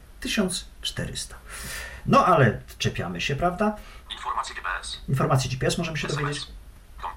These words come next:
Speaker 2: S M S.
Speaker 1: S M S-em możemy również wysłać punkt, y, y, moglibyśmy, gdyby opcja działała, niestety nie działa.
Speaker 2: Tomecki.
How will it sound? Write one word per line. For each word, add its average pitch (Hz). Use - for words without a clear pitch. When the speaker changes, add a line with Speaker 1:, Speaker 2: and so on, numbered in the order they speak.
Speaker 2:
S -
M -
S. -
Speaker 1:
S 131
M 113
S-em 117
możemy 101
również 92
wysłać -
punkt, 170
y, 120
y, 113
moglibyśmy, 120
gdyby 95
opcja -
działała, 117
niestety 87
nie 85
działa. 65
Speaker 2:
Tomecki. -